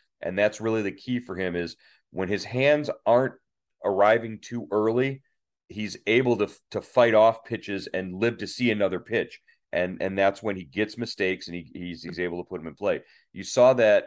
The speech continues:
uh, yesterday in his last at bat of the, the game, where, you know, he fouled off a bunch of pitches from, uh, Liam Hendricks, and, and was, was able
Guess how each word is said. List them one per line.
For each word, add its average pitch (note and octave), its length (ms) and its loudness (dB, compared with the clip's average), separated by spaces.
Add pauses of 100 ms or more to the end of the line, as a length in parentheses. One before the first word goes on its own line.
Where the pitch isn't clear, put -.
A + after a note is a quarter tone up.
(140)
uh, F2 460 -2
yesterday G2+ 460 -4
in F2 60 -6
his D#2+ 140 -14
last F#2 300 2
at - 80 -18
bat F2+ 220 0
of E2+ 60 -4
the, E2 320 -4 (280)
the E2+ 100 -10
game, F#2+ 380 -2 (400)
where, G2 560 0
you G2 140 -10
know, G2 100 -4
he F#2+ 140 -8
fouled G#2+ 400 2
off B2 240 4
a G2 40 -14
bunch F#2+ 200 -6
of - 80 -20
pitches F#2+ 420 -8 (180)
from, A#2 420 2 (420)
uh, F#2 300 2
Liam F#2+ 420 -6
Hendricks, G#2+ 460 -4
and, F2+ 320 -4
and F#2 220 -6
was, F#2 320 -8
was G2 320 -4
able A2 340 0